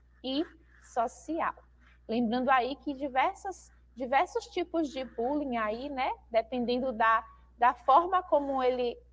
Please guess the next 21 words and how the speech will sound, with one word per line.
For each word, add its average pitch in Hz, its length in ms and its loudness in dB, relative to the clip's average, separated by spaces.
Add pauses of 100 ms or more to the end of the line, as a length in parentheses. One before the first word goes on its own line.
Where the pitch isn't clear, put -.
é 220 140 2
processado, 214 880 0
da 214 140 0
forma 254 320 -6
como 240 220 -4
ele 233 100 0
acontece 269 720 0
na 240 140 0
vida 233 200 -10
das 240 180 -8
pessoas, 220 640 -4
não 247 120 -4
é? - 80 0 (500)
É, 220 200 4
são 254 280 -4
considerados 247 1000 0 (160)
crimes 311 1000 0
pelas 240 380 2
leis 226 560 0
aí 226 320 0 (360)
brasileiras, 220 1080 -2